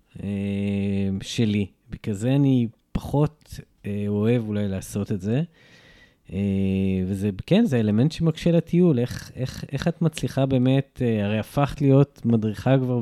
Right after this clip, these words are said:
ב-, בפול טיים. איך את מצליחה לגשר על ה-, על הדבר הזה?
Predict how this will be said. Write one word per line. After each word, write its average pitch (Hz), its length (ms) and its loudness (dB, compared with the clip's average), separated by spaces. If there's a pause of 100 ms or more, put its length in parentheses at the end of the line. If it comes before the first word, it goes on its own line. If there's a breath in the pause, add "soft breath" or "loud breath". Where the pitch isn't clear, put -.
ב-, 101 260 2 (100)
בפול 104 600 -4
טיים. 95 300 -4 (380 soft breath)
איך - 100 -10
את 160 40 -2
מצליחה 139 300 -2
לגשר 120 640 0
על 104 120 -4
ה-, 95 220 -4
על 101 140 -6
הדבר 95 440 0
הזה? 98 180 0